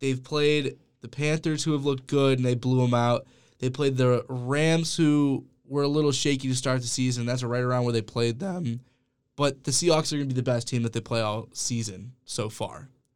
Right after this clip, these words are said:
And then after that, they go home and play the Cardinals again. That should be a win. Then they go home and they stay at home, play the Packers.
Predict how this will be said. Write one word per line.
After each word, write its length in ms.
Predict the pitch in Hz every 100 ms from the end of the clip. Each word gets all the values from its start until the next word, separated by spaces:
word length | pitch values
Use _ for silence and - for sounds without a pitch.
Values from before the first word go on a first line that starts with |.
| _ _ _ _ -
And 160 | 143
then 440 | 139 139 135 131 127
after 320 | 147 147 156
that, 320 | 160 156 151 - _ _ _ -
they 140 | 139
go 100 | 123
home 320 | 113 143 147
and 100 | 139
play 120 | 135
the 100 | 123
Cardinals 340 | 120 131 127 113
again. 640 | 113 135 131 135 131 131 - -
That 120 | 120
should 260 | - 139 135
be 120 | 139
a 100 | 135
win. 540 | 131 127 127 127 127 - _ _ -
Then 140 | 127
they 100 | 135
go 180 | 131 131
home 300 | 123 143 -
and 120 | 139
they 80 | 131
stay 260 | 127 175 175
at 60 |
home, 340 | 156 151 151 147
play 160 | 139
the 80 | 127
Packers. 720 | 107 143 147 147 147 147 139